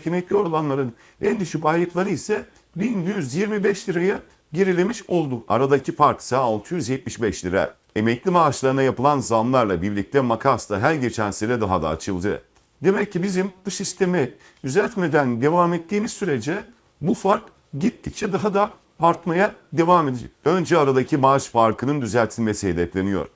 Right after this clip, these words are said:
Sonra da bütün dönemleri kapsayan tek bir emekli aylığı hesaplama sistemine. Emeklilerimizin, e, günümüz şartlarında yaşanabilir bir emekli aylığı bağlanabilmesi için yüzde kırk beş çok düşük bir rakam, yüzde yetmiş beş belki sosyal güvenlik sisteminin,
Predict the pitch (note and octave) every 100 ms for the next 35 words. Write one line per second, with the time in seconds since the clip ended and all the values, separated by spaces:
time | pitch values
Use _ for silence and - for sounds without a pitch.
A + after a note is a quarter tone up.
0 | _ _ - B2+ A#2 G2 A#2 G#2 A#2 C#3+
1 | A#2+ G#2+ G#2 F2+ E2+ G2 F#2+ - G#2+ A#2+
2 | - D3 D3+ C#3+ A#2+ B2 A#2+ D3+ B2 A#2
3 | C3 C3 - A#2 A#2+ A2+ G#2+ E2+ - F2
4 | F#2 D2 - _ _ _ - G3 F#3+ F#3+
5 | G#3 G3+ F3 F#3+ A3 - - - - D#3
6 | D#3 D#3 D3 D3 F#3+ G#3 - F#3+ F#3+ F#3
7 | F3+ G3 D#3+ E3+ E3+ F#3+ F#3 F#3+ G#3+ D3
8 | C#3+ G#3 - E3+ F3+ F#3+ F3+ E3+ E3 D3
9 | E3 E3+ F3 D#3+ E3 D#3+ - G3+ - A3
10 | A3 _ - _ D#3+ E3 G#3 G3 - G#3
11 | G3+ G#3+ G#3 F#3 - - E3+ C#3+ C3 E3+
12 | G3 - - - E3+ F3+ G3+ G3+ - G3+
13 | G3 D#3 F3+ F3 - E3+ F#3+ F3+ F3+ F#3+
14 | F#3 - G3 F#3 F#3+ F#3